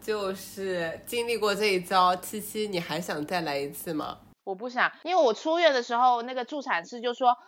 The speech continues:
Speaker 2: ，“啊，我先要告诉你啊，最好是十二个月之后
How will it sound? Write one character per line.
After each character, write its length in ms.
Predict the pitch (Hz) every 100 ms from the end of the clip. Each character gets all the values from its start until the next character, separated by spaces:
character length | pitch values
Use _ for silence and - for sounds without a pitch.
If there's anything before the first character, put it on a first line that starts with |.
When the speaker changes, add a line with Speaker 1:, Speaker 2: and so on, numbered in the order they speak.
| -
Speaker 2:
，“啊， 180 | - 233
我 140 | 220
先 160 | 202 285
要 140 | 302
告 280 | 294 311 277
诉 200 | 247 240
你 160 | 214 165
啊， 180 | 160 180
最 160 | - 302
好 240 | 262 180
是 80 | 226
十 160 | - 196
二 220 | 175 240
个 120 | 233
月 280 | 226 214 180
之 160 | - 208
后 260 | 254 202